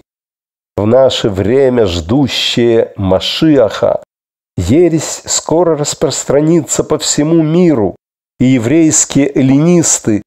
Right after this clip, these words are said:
не смогут устоять перед её влиянием. Мудрецы говорят об этом так, Евамот шестьдесят три бет. Цитата. «Я же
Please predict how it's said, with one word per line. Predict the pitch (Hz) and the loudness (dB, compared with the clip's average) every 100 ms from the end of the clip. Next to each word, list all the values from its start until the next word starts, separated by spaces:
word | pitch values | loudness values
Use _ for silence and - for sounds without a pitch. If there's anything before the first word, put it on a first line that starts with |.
| _ _ | _ _
не | 127 | -2
смогут | 123 - 180 208 165 165 | 0 0 2 2 0 -2
устоять | 170 - - 156 156 139 110 - - | -2 -2 0 2 4 4 2 -2 -4
перед | 110 104 | -2 -2
её | 110 113 107 | 0 0 0
влиянием. | 92 107 101 120 127 113 104 87 - _ _ _ _ _ _ _ _ | 0 0 2 2 4 2 0 -2 -6 _ _ _ _ _ _ _ _
Мудрецы | 110 107 107 - - | -4 -2 -2 -2 -2
говорят | 98 107 117 123 113 | 0 2 4 2 2
об | 110 104 | 0 0
этом | 117 107 104 | -2 -2 -4
так, | - 123 110 - - - _ _ _ | 0 0 0 -2 -12 -18 _ _ _
Евамот | 101 95 98 98 95 92 - - | -2 2 0 2 0 0 -6 -14
шестьдесят | 110 107 90 101 - 104 - - | -6 -4 -4 -4 -2 -2 -2 -6
три | 98 98 | -2 -2
бет. | 87 87 101 - - - _ _ _ _ _ _ _ _ | -2 0 0 0 -12 -20 _ _ _ _ _ _ _ _
Цитата. | - 98 117 107 101 90 - - _ _ _ _ _ _ _ | -8 -2 2 2 2 -2 -4 -8 _ _ _ _ _ _ _
«Я | 101 90 110 135 143 | -6 -2 0 2 2
же | 135 139 139 - | 2 2 0 0